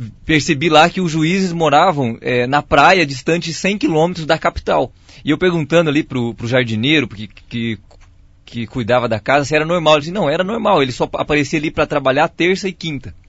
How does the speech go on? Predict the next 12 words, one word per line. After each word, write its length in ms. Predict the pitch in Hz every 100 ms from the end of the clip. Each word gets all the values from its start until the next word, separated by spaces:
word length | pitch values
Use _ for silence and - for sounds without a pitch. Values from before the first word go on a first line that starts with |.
| - -
né? 200 | - 120 113 - - -
O 80 |
resto 140 | 120 135
da 60 |
semana 260 | 131 131 139
ele 80 | 147
ficava 260 | 151 143
na 200 | 151 151
casa 280 | 147 147 156
dele. 240 | 143 123 - - - - - -
Então, 140 | 180
assim, 260 | 170 170